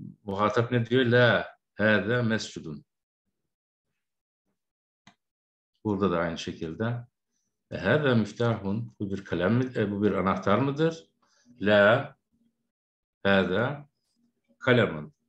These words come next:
Hayır, bu bir kalemdir. Böyle aynı bu şekilde devam ediyor. Gömlek, yıldız.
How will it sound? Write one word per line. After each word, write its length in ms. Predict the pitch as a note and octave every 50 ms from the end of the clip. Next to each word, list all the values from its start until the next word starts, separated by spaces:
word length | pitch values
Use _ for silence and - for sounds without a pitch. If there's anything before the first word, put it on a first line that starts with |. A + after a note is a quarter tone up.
| _ _ _ _ _
Hayır, 340 | - G2 F#2+ F#2 G#2 A#2+ B2
bu 140 | A#2+ G#2+ A2
bir 160 | B2 A#2+ A#2+
kalemdir. 640 | - B2 A#2+ B2 A#2 A2+ G2+ E2+ E2+ D#2+ - - _ _ _ _ - - - _ _ _ _ _ _ _ _ _ _ _ _ _ _ _ _ _ _ _ _ _ _ _ _ _ _ _ _ _ _ _ _ _ _ _ _ _ _ _ -
Böyle 300 | G#2+ A2+ G#2+ G2+ F2+ F#2
aynı 240 | G2 G2 F#2+ F#2+ - _ _ _ _ _ _ _ _ _
bu 100 | - D3
şekilde 420 | B2 - A2+ F#2+ G#2+ G2+ G2+ G2 G2
devam 320 | G#2 G#2 G#2 G2+ G2 F#2+ E2+
ediyor. 380 | - - F2 F2+ A2 A#2+ - _ _ _ _ _ _ _ _ _ _ - - - _ _
Gömlek, 580 | - G2 F#2+ F#2+ E2 D#2+ D#2+ D#2+ D2+ - - -
yıldız. 720 | G2 F#2 F#2+ F2+ F2 - E2 D#2+ - - - - - _ _